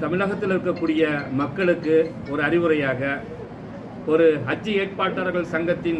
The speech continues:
துணைத் தலைவர் என்கின்ற அடிப்படையில் ஒரு சில விஷயங்களை பதிவு செய்ய நான் கடமைப்பட்டிருக்கின்றேன்.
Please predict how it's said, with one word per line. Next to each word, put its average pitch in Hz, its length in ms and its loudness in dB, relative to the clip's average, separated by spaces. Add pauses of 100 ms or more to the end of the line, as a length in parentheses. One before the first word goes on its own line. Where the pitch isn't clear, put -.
துணைத் 180 280 0
தலைவர் 175 400 2
என்கின்ற 151 380 0 (220)
அடிப்படையில் 156 600 2
ஒரு 156 180 4
சில 151 180 0
விஷயங்களை 165 440 0 (120)
பதிவு 165 300 0
செய்ய 151 260 -2
நான் 156 180 -2
கடமைப்பட்டிருக்கின்றேன். 123 880 -4